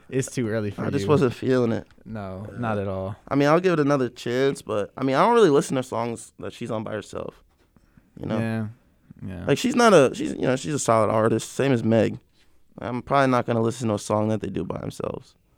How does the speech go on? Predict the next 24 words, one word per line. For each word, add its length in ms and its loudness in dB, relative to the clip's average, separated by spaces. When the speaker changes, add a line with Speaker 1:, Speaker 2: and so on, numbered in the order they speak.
Speaker 2:
Like, 180 -2
if 60 -2
they're 80 4
Speaker 1:
Um, 40 0
Speaker 2:
featuring 380 2
on 80 4
a 40 4
song 280 4
with 140 0
one 120 0
of 80 0
my, 320 0
you 100 -6
know, 120 0
favorite 280 0
artists, 360 0
yeah, 100 -10
I'm 60 -10
gonna 120 -6
listen 220 -12
to 160 -12
it. 120 -12
Speaker 1:
Yeah, 320 -12
yeah. 260 -14